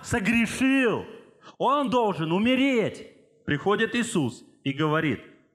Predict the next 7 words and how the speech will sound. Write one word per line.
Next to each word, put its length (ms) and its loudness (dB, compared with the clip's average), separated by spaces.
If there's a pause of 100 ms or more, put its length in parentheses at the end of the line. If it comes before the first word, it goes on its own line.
(500)
«Это 200 -2
мой 240 0
человек». 580 -4 (580)
Обвинения 840 0 (760)
будут 300 0
представлены 720 0
серьёзные 840 0